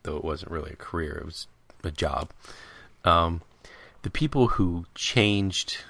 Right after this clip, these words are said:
the way things were done in the Army were the people who could master all of the different facets of any given job that they, you know, were tasked to do. Um, because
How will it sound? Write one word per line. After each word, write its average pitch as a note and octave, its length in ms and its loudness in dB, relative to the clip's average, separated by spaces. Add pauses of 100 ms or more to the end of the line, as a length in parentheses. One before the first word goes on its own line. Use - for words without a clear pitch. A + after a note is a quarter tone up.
(1000)
the F#2+ 200 -4
way F2+ 260 2
things F#2 360 2
were E2 160 -2
done E2+ 320 0
in D#2+ 100 -2
the D#2 100 -4
Army D#2 360 0
were D#2+ 140 -6
the D#2 120 -6
people F#2+ 420 -2
who E2+ 460 -2 (1040)
could F#2+ 240 2
master F2 840 2 (260)
all F2+ 220 4
of F2 120 -4
the F2 80 -2
different E2+ 340 -6
facets - 680 -2 (100)
of D#2+ 520 -4
any E2+ 220 -2
given D#2 320 -4
job D#2 320 -4
that D#2 200 -8
they, D2+ 320 -8 (200)
you F2+ 160 -4
know, D2+ 300 -6
were E2+ 260 -2
tasked D#2+ 420 -2
to D#2+ 60 -12
do. G#2+ 280 0 (760)
Um, F2 420 0 (720)
because G2+ 680 2